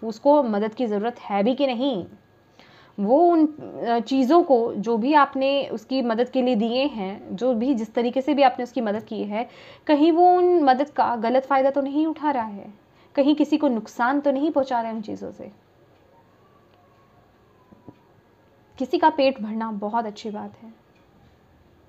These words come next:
ठीक है। तो I hope आप समझ गए हैं मेरी बात। तो ये बहुत ध्यान रखने की ज़रूरत है। जितना भी आप अर्न कर रहे हैं, आपको बोला जा रहा है, उसमें से कुछ हिस्सा जो है,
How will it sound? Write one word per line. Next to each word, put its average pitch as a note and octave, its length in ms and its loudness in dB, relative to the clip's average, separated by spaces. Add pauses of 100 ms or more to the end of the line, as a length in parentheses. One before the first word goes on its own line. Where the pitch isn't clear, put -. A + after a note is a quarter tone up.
(400)
ठीक A3 200 -10
है। D#4+ 160 -6 (420)
तो F4 300 2 (800)
I A#3+ 120 2
hope F#4 180 4
आप F4 80 4
समझ B3 360 -4
गए G3 160 -4
हैं G3 140 -10
मेरी F3 180 -6
बात। - 280 -16 (500)
तो B3+ 160 2
ये A3+ 300 0
बहुत D4 300 4
ध्यान C4+ 280 0
रखने B3+ 240 -6
की A#3 120 -6
ज़रूरत F#3+ 300 -6
है। A3+ 60 -6
जितना C#4+ 440 0
भी E4 140 4
आप D#4 180 2
अर्न C4+ 180 0
कर B3+ 140 2
रहे A3 180 -8
हैं, C4 240 -6 (320)
आपको A#3+ 220 0
बोला A#3 220 0
जा A3+ 120 -4
रहा G#3+ 140 -4
है, B3 180 -6
उसमें A#3 300 -10
से B3+ 140 -4
कुछ D4+ 280 -8
हिस्सा A3 320 -6
जो F#3+ 160 -8
है, D4 240 -6